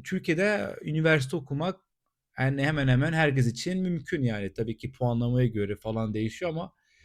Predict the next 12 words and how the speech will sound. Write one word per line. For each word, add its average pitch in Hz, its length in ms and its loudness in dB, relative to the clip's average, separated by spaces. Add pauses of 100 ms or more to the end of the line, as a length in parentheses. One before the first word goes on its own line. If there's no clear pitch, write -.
(280)
Türkiye'de 156 340 0
okuma 151 340 0
imkanları 143 680 -2
var. 127 260 -4 (240)
Şimdi 175 580 2 (300)
eğitim 151 380 6
sistemi 180 380 2
çok - 260 -2
kötü 185 460 0 (260)
söyleyen 165 560 4
de 120 120 6
var. 165 280 0